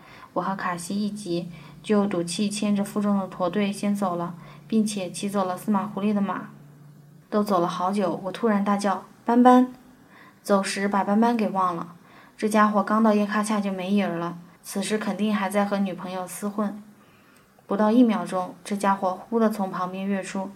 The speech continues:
惊喜地冲我摇尾巴。原来他不笨。我们俩共骑一匹马，边走边回头看，都快走出峡谷口了，司马狐狸和他的朋友卡克汉才大呼小叫地赶上来，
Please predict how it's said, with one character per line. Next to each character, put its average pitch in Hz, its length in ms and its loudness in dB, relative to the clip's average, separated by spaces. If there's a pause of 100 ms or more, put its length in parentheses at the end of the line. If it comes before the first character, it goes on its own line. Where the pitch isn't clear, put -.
(140)
惊 226 180 2
喜 220 140 -2
地 175 100 -4
冲 190 220 -2
我 175 100 -4
摇 170 200 -2
尾 175 100 -4
巴。 175 280 -8 (680)
原 175 120 -2
来 175 200 0
他 185 120 -2
不 180 220 -6
笨。 170 340 -2 (760)
我 208 80 0
们 247 120 8
俩 220 160 8
共 233 240 4
骑 208 220 0
一 214 80 2
匹 208 220 -2
马， 190 300 -2 (300)
边 247 200 6
走 214 180 4
边 214 180 2
回 208 160 2
头 202 140 0
看， 208 340 -2 (300)
都 202 100 0
快 208 220 2
走 190 180 0
出 214 200 -2
峡 202 200 0
谷 214 140 2
口 202 300 0
了， 160 220 -4 (420)
司 - 120 -4
马 202 140 6
狐 196 160 0
狸 202 80 0
和 202 160 -4
他 202 140 0
的 196 80 0
朋 190 240 -8
友 196 100 -2
卡 190 180 -6
克 175 140 -8
汉 202 320 -2 (260)
才 190 220 0
大 202 180 4
呼 208 160 0
小 208 220 -2
叫 190 100 -4
地 196 120 -2
赶 175 180 -8
上 208 220 -2
来， 180 180 -6